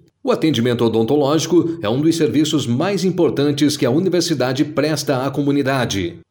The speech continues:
O retorno aconteceu após a publicação de um rígido protocolo de segurança elaborado pela Comissão de Controle de Infecção Odontológica da Universidade.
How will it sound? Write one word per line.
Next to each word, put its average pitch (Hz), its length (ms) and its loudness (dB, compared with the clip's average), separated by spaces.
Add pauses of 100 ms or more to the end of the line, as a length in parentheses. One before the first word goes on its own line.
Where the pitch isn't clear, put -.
(240)
O 262 60 -2
retorno 135 400 2
aconteceu 170 720 0
após 143 380 -2
a 135 40 -2
publicação 208 720 -2
de 180 80 -2
um 180 140 2
rígido 170 540 0
protocolo 131 600 0
de 123 160 0
segurança 156 720 0 (160)
elaborado 131 640 0
pela 120 240 0
Comissão 190 480 -2
de 160 100 -2
Controle 147 520 0
de 165 120 -4
Infecção 180 560 -2
Odontológica 160 880 0 (220)
da 98 140 -2
Universidade. 143 1040 0